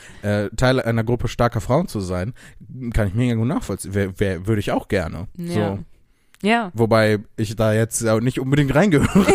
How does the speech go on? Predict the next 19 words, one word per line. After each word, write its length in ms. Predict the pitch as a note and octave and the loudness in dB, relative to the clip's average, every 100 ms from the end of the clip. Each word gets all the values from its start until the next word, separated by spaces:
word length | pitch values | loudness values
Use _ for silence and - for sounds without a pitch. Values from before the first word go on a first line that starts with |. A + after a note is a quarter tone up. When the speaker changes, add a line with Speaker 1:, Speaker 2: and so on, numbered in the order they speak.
| F4 - A3+ C4 | 6 4 2 2
Speaker 2:
<laughs> 60 | - | 0
Speaker 1:
Also, 260 | B2 B2 | -2 0
ne? 160 | A#2 C3+ B3+ - - | 0 -2 -6 -12 0
Ich 160 | - B2+ | 2 4
wär 140 | C#3+ | 4
halt, 280 | D3+ D3 - | 4 2 -2
Speaker 2:
Ja. 120 | E3+ - | -8 -6
Speaker 1:
ich 180 | B2+ | -6
würd 220 | C3 C3 B2+ | -2 0 0
halt 200 | B2 B2+ | 0 2
dann 160 | B2 | 2
so 120 | B2+ | 2
im 100 | A#2+ | 2
Hintergrund 500 | B2+ C#3 B2 G#2+ F#2 | 2 2 0 -2 -4
stehen 460 | - - F2+ E2+ G2 - | -6 -6 -4 -6 -10 -12
und 220 | - A2+ | -8 -6
gucken. 320 | - A2+ A2 | 0 2 2
Speaker 2:
Wärst 20 | G#3 | -4
du 160 | G3 | -6